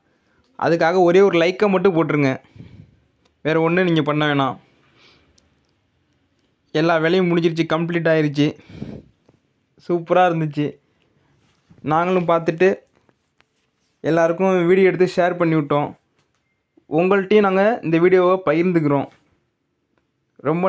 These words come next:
நன்றி எல்லாருக்கும். வேற ஏதாச்சும் டவுட் இருந்துச்சுன்னா கமெண்ட் பாக்ஸில் கமெண்ட் பண்ணுங்க. ஓகே, thank you ஃப்ரெண்ட்ஸ். அடுத்த ஒரு வீடியோவில்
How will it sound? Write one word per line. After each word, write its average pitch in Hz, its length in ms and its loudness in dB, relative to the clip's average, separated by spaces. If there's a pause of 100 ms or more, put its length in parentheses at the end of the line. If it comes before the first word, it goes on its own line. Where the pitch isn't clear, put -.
நன்றி 165 340 0
எல்லாருக்கும். 147 440 -2 (2000)
வேற 165 160 0
ஏதாச்சும் 170 340 0
டவுட் 185 220 -2
இருந்துச்சுன்னா 180 360 0 (160)
கமெண்ட் 180 300 0
பாக்ஸில் 180 340 -2
கமெண்ட் 170 320 0
பண்ணுங்க. 147 260 0 (1300)
ஓகே, 170 200 0 (160)
thank 165 260 -2
you 180 120 2
ஃப்ரெண்ட்ஸ். 156 320 -2 (1300)
அடுத்த 175 280 -2
ஒரு 185 160 4
வீடியோவில் 180 400 4